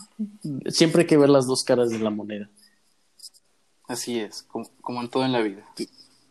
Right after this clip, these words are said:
Speaker 3: Claro, no ser radical. De hecho, así también concluimos el anterior, ¿se acuerdan?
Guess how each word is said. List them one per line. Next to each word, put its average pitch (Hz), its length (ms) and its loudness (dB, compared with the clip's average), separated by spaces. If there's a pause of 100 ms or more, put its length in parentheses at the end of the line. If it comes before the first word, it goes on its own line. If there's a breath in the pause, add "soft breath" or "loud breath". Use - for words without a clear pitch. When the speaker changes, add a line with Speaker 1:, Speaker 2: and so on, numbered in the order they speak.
(1120)
Speaker 3:
Claro, 110 340 -2
no 120 100 -6
ser 147 140 0
radical. 123 420 0
De 135 80 0
hecho, 156 140 0
así 147 140 -2
también 143 340 4
concluimos 139 500 -2
el 127 80 -2
anterior, 110 360 -2
¿se - 80 -10
acuerdan? 139 380 -2